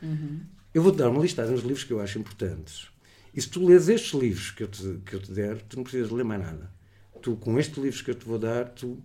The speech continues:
Speaker 2: vais ter uma cultura geral muito razoável." Então, os livros que estavam lá eram a Odisseia, o Dom Quixote, o Decameron, As Mil e Uma Noites,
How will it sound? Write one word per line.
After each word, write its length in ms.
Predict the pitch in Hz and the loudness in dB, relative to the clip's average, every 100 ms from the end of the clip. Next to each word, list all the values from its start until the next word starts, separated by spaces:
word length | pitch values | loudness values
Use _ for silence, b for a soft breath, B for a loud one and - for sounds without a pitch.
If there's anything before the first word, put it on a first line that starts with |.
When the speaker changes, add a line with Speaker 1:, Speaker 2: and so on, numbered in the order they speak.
| - | -16
Speaker 2:
vais 240 | - 113 117 | -8 -6 -4
ter 140 | 127 | -2
uma 100 | 120 | -4
cultura 360 | 117 120 120 113 | -4 -6 -4 -4
geral 340 | 104 123 131 127 - _ _ | -4 -4 -6 -12 -20 _ _
muito 420 | - 123 127 123 - | -6 -4 -2 -4 -8
razoável." 540 | 113 117 104 85 82 - b b b b b | -8 -6 -6 -8 -12 -18 b b b b b
Então, 140 | - - | -2 0
os 60 | |
livros 240 | 226 208 - | 2 2 4
que 60 | |
estavam 240 | - 170 170 | 4 6 8
lá 220 | 170 160 | 6 4
eram 280 | 110 92 90 b b b b | 0 -4 -10 b b b b
a 80 | 80 | -14
Odisseia, 1080 | 76 98 123 - - 104 107 104 92 82 78 73 b b b - | -8 -6 -6 -6 -4 -4 -2 -4 -4 -6 -12 -18 b b b -16
o 40 | 87 | -12
Dom 260 | 85 98 | -6 -6
Quixote, 1000 | 95 95 - 98 110 107 104 98 - - 82 B B - | -6 -6 -6 -2 -2 -2 -4 -6 -10 -12 -12 B B -16
o 100 | 90 | -10
Decameron, 880 | 101 98 117 117 117 107 98 87 87 90 | -8 -6 -4 -2 -2 -2 -2 -4 -8 -10
As 120 | 82 | -8
Mil 200 | 95 95 | -4 -2
e 60 | 95 | 0
Uma 140 | 131 | 2
Noites, 800 | 127 120 123 120 117 98 - 110 | 2 4 4 4 2 -2 -6 -8